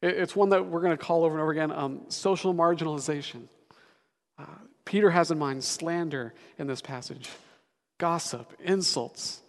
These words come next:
not necessarily physical persecution. Um, some have speculated that Peter was writing to Christians who were experiencing physical persecution, but it's likely that Peter is actually writing before physical persecution had actually entered into Asia Minor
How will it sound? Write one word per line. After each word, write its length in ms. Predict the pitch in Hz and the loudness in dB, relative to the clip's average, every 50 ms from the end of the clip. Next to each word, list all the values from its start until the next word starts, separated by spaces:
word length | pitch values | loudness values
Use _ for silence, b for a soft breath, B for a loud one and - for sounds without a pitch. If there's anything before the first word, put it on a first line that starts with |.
| b b b b b | b b b b b
not 120 | 196 226 | 2 4
necessarily 460 | 254 233 - 190 - 214 202 190 175 | 4 2 0 4 6 6 8 8 6
physical 420 | 160 - - 214 214 202 - 180 170 | 6 6 4 4 4 2 0 -2 -2
persecution. 760 | - 170 170 170 - 151 - - 185 175 - - 185 190 180 B B B B | 2 2 0 0 0 -4 -4 -4 -4 -2 -2 -2 -2 -2 -4 B B B B
Um, 120 | 170 160 | -2 2
some 180 | - 202 214 226 | 6 6 8 8
have 100 | 202 - | 8 6
speculated 500 | - - 220 202 - 202 185 185 175 165 | 6 6 6 6 8 8 6 6 6 4
that 120 | 156 - | 2 0
Peter 220 | - - 196 185 180 | 2 2 4 6 6
was 160 | 170 151 147 | 6 4 4
writing 320 | 160 165 170 170 170 160 | 6 8 8 8 6 4
to 80 | - 156 | 0 -2
Christians 360 | - - 175 165 - 170 156 | 0 0 0 0 0 -2 0
who 80 | - 160 | 0 0
were 100 | 156 156 | 0 0
experiencing 460 | 151 - - 175 160 160 143 156 147 | 0 0 0 0 0 0 0 -2 -2
physical 320 | - 170 156 160 - 156 | -2 -2 -4 -2 -4 -4
persecution, 720 | 147 - 170 160 - 147 - - 175 160 - - 139 135 B B B B B | -4 -2 -4 -4 -4 -6 -6 -6 -6 -6 -4 -6 -6 -6 B B B B B
but 120 | B 185 175 | B 4 4
it's 160 | 175 - - | 4 4 6
likely 260 | 196 247 269 269 269 | 6 6 6 6 4
that 220 | 226 185 156 147 - | 4 4 4 2 0
Peter 180 | 233 262 285 | -2 0 2
is 80 | 208 170 | 4 4
actually 240 | 190 185 - 180 165 | 4 2 4 2 2
writing 320 | 151 160 180 202 202 175 | 4 4 4 4 4 2
before 340 | 156 139 - - 196 180 190 | 0 0 -2 2 2 2 2
physical 360 | - - 208 196 185 - 180 | 4 2 0 0 0 -4 -4
persecution 540 | 147 - 190 175 - - - 202 190 - 156 | -2 0 -2 -2 -2 -6 -10 -8 -8 -6 -4
had 160 | 143 151 160 | 0 2 2
actually 280 | 175 180 - - 156 - | 2 2 0 -4 -8 -6
entered 300 | - 170 185 175 - 170 | -4 -4 -4 -2 -2 -4
into 240 | 160 160 151 - - | -2 -2 -2 -4 -4
Asia 280 | 151 151 156 151 147 135 | -4 -6 -6 -6 -6 -6
Minor 340 | 127 131 139 135 135 127 | -4 -4 -4 -6 -8 -10